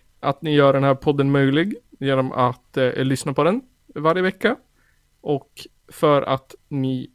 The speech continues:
är så vackra i håret. Det är bra.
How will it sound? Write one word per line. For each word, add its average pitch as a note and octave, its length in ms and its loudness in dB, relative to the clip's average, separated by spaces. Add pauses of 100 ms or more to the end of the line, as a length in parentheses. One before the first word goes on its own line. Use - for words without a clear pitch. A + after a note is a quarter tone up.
(180)
är B2 300 -4 (140)
så - 440 -8 (560)
vackra D#3+ 400 0
i E3 100 2
håret. F#3+ 720 0 (220)
Det D#3 100 -4
är C#3+ 220 2
bra. - 180 -12